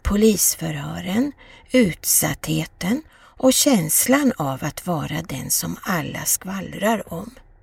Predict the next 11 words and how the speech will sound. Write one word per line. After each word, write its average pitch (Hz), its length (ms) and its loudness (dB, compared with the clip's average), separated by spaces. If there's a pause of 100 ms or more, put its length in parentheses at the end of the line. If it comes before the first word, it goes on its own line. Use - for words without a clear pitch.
(200)
Hon 226 180 4
berättar 202 520 2
om 202 340 0
livet 165 580 -4
idag, 175 760 -2
om 214 300 0 (100)
hur 208 260 -4
de 170 260 -4
åren 160 600 -6
präglat 208 600 -4
henne. - 380 -8